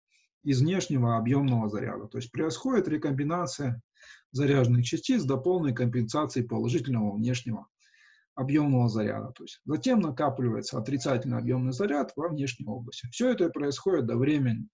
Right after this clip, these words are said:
за время от Т четыре до Т пять. То есть в момент времени Т пять начало уменьшается, на-, на-, начало, начало уменьшения напряжения, то есть отрицательная корона гаснет. То есть в дальнейшем все эти циклы повторяются, и зажигание короны на обеих полярностях происходит при У нулевом.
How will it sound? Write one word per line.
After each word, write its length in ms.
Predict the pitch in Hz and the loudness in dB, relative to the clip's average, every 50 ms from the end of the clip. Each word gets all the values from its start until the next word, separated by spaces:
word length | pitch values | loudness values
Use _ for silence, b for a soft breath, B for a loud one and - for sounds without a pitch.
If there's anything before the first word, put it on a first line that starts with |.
| _ _ _ _ - 127 - - | _ _ _ _ -20 -20 -18 -8
за 200 | 123 123 135 131 | -2 -2 0 2
время 440 | 139 175 220 214 175 135 123 110 - _ _ _ - - | 4 4 4 4 2 2 -2 -4 -6 _ _ _ -6 -4
от 200 | 131 131 - - | -4 -4 -2 0
Т 140 | - 139 | -2 0
четыре 340 | 123 - - - 240 233 185 | 0 -2 -2 0 2 2 2
до 180 | 131 117 139 156 | 2 2 0 -2
Т 140 | - 127 107 | -2 -4 -6
пять. 280 | - - - - - - _ _ _ _ _ - | -6 -10 -12 -14 -14 -18 _ _ _ _ _ -8
То 80 | 127 | -6
есть 120 | 110 - - | -6 -6 -4
в 40 | |
момент 380 | 147 151 170 180 180 156 131 120 | -4 -2 -2 0 0 -2 -2 -2
времени 360 | 165 147 139 131 127 123 117 117 | 0 0 2 2 2 0 -2 -2
Т 140 | - 165 175 | -2 -2 -2
пять 300 | 175 - 320 330 302 - - B B B B B B B B B B _ _ - | -2 -2 -2 -2 -2 -4 -8 B B B B B B B B B B _ _ -4
начало 460 | 147 156 151 - 202 196 170 147 139 | -2 -2 2 2 4 4 4 2 2
уменьшается, 640 | 131 127 135 135 123 127 139 127 117 120 - - - | 2 2 2 0 0 0 0 0 0 -2 -4 -4 -4
на-, 100 | 127 131 | -4 -4
на-, 380 | 135 135 - - 127 135 139 | -4 -6 -6 -6 -4 -4 -2
начало, 540 | 139 139 139 143 139 - 147 139 135 131 120 | -2 -2 -2 -4 -4 -2 -2 -2 -2 -2 -2
начало 400 | 120 127 131 123 - 160 131 120 | -2 -2 -2 -2 -2 0 0 2
уменьшения 460 | 120 123 135 139 139 - 143 139 131 | 2 0 0 -2 -2 -4 -2 -2 -2
напряжения, 580 | 139 147 143 170 196 233 262 277 277 277 247 190 | -2 -2 -4 -4 -4 -2 -2 0 0 0 0 -2
то 140 | - - 127 | 0 -2 -4
есть 120 | 123 - | -4 -4
отрицательная 640 | 123 123 - - 170 - 185 170 143 131 127 120 120 | -8 -10 -10 -12 -6 -2 0 0 0 0 0 -2 -2
корона 420 | - 202 202 208 208 151 117 - - | -2 -2 -2 0 0 0 -2 -2 -4
гаснет. 340 | - - - - - _ _ _ _ _ _ _ _ _ _ _ _ _ _ - | -10 -14 -16 -18 -20 _ _ _ _ _ _ _ _ _ _ _ _ _ _ -4
То 80 | - 151 | -2 0
есть 120 | 135 127 | 0 2
в 20 | 131 | 2
дальнейшем 500 | 165 190 220 254 330 311 220 - 196 143 | 2 2 2 2 0 0 0 0 0 0
все 180 | - 202 196 | 0 0 0
эти 120 | 185 - 151 | 2 0 0
циклы 320 | 123 185 202 202 185 156 127 | 0 0 0 0 0 0 0
повторяются, 720 | 120 123 120 - 127 123 135 147 147 139 127 - - 120 | 0 -4 -4 -2 -2 -2 -2 -2 -2 -4 -4 -6 -6 -4
и 100 | 110 123 | -4 -2
зажигание 520 | 123 131 139 135 147 143 147 135 127 123 120 | 0 0 0 0 0 0 0 2 2 2 2
короны 360 | 123 180 190 233 240 226 196 | 0 0 0 2 2 0 0
на 140 | 160 147 139 | 0 0 0
обеих 420 | 135 139 147 143 131 127 123 120 | 2 2 2 2 2 2 0 -2
полярностях 500 | - 135 160 185 185 175 156 - 123 120 | -2 -2 -2 -2 -2 -4 -4 -4 -6 -6
происходит 500 | - 123 123 120 120 - - 165 151 123 | -6 -6 -8 -8 -6 -4 -2 -2 -2 -4
при 200 | - - 135 127 | -4 -4 -4 -2
У 160 | - 143 156 165 | -2 -2 -4 -4
нулевом. 420 | 143 123 110 107 104 104 101 - | -4 -4 -4 -4 -4 -6 -10 -12